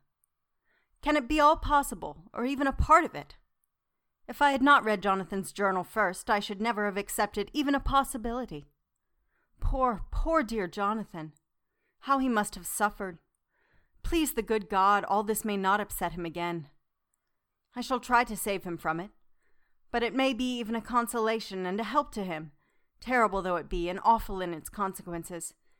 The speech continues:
to know for certain that his eyes and ears and brain did not deceive him, and that it is all true. It may be that it is the doubt which haunts him, that when the doubt is removed, no matter which, waking or dreaming, may prove the truth,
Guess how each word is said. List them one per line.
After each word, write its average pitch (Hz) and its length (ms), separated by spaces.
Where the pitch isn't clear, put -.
to - 120
know 277 160
for 254 120
certain 202 500
that 175 120
his 185 140
eyes 202 400
and 175 160
ears 208 340
and 180 160
brain 196 320
did 165 140
not 185 180
deceive 208 460
him, 147 220
and 214 140
that 254 120
it 233 140
is 214 140
all 240 180
true. 277 480
It 262 120
may 339 200
be 285 240
that 202 160
it 208 120
is 220 120
the 233 120
doubt 254 360
which 180 160
haunts 160 320
him, 143 200
that 226 160
when 220 140
the 214 80
doubt 208 300
is 180 140
removed, 185 520
no 233 80
matter 208 280
which, 196 400
waking 190 380
or 175 100
dreaming, 180 500
may 180 100
prove 196 320
the - 80
truth, 240 380